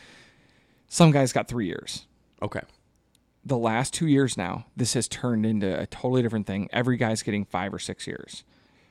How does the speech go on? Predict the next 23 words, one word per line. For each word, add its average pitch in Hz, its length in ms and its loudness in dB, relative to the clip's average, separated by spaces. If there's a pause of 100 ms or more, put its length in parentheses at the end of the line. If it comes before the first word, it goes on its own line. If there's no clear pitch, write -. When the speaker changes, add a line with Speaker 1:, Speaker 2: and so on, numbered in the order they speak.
(100)
Speaker 1:
So - 160 0
guys 147 260 2
are 147 140 4
signed 131 320 0
up 120 80 -2
the 117 80 -6
same 123 340 2
amount 110 200 0
of 98 80 -6
time 131 260 0
now 95 240 0
that 92 180 -8
K 123 180 -4
O 110 80 -2
C, 131 520 -4 (580)
or, 117 80 -2
you 117 140 0
know, 98 380 -2 (300)
was 113 480 0
plus - 320 -4
two 120 140 -4
years. - 480 -4
Speaker 2:
Yeah. 107 280 0